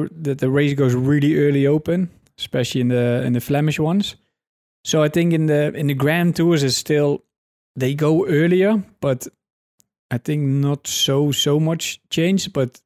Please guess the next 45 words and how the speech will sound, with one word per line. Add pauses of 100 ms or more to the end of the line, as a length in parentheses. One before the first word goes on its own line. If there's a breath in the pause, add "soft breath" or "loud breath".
the
thing
is,
we
have
now, (840)
like,
four
riders.
They
are
so
outstanding
that
they, (280)
if
they
go,
you
know,
like,
yeah, (220)
now
you
have
to
go, (320)
or
you
follow,
or,
uh, (920)
or
not.
And
sometimes
<laughs>
you
try
to
follow,
but
you
can't
follow.